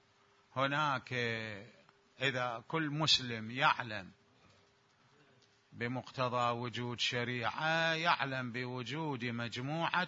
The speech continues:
محرمات فيها، وحيث لا يحرزها بالتفصيل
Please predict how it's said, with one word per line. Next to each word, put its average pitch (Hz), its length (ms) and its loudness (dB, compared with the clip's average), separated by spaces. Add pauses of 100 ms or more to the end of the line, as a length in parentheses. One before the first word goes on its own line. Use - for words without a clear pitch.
محرمات 117 960 0
فيها، 120 800 -4 (1000)
وحيث 143 500 2
لا 147 300 2
يحرزها 175 1160 4
بالتفصيل 190 1000 2